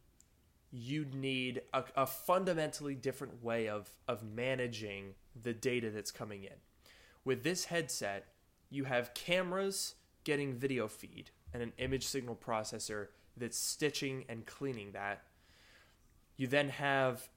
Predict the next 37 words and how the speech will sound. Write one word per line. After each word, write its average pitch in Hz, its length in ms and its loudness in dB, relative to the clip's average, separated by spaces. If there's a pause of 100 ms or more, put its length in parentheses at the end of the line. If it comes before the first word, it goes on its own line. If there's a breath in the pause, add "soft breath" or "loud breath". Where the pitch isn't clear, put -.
(160)
an 127 140 2
S 143 240 4
O 135 60 0
C 185 320 0
that's 123 240 -2
calculating 120 880 2 (240)
perspective, - 840 0 (560)
because 131 480 4
obviously 160 420 4
you're 143 140 0
going 135 220 0
to 131 100 -6
have, 117 580 2 (380)
you're 147 80 2
gonna 147 180 2
need 151 300 0
to 139 100 -4
have 131 540 2 (120)
the 123 300 -2
actual 143 600 4
perspective 135 760 0
of 120 200 0
the 123 80 0
human 123 340 -2
eye 107 240 0
for 107 160 -6
it 107 80 -6
to - 100 -10
look 110 160 -4
real. 139 380 0 (420)
So - 140 -2
it 127 60 0
needs 131 220 -2
to, 113 260 2 (160)
to - 80 -6
do 110 160 -4
that. 139 340 2